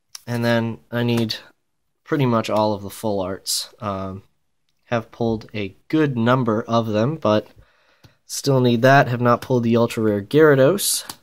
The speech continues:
but I would prefer something like the full art Darkrai or the full art Mega Gyarados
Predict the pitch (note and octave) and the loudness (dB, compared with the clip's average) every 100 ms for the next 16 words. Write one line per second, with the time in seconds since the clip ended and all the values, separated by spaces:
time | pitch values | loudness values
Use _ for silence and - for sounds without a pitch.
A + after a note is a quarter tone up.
0 | _ _ _ _ _ _ G2+ G2 A#2 A2+ | _ _ _ _ _ _ -16 -8 -2 -2
1 | A2+ - A#2+ - D#3 B2+ - A#2 A#2 A2+ | -2 -4 -8 2 4 4 2 0 0 0
2 | A2 - G#2+ - A#2+ A2+ - - G#2 A2+ | 0 -4 -8 -2 0 0 -2 -2 0 0
3 | - A#2 A2 A2 A2+ A#2 A2+ A2+ - - | -2 0 2 0 -2 -4 -6 -6 -8 -6
4 | A2+ - A2 A2 A2 A2+ A#2 A#2 G2+ G#2+ | -6 -6 -8 -8 -6 -2 -2 -2 -4 -4
5 | G#2+ G#2+ G#2 G#2 | -4 -4 -6 -8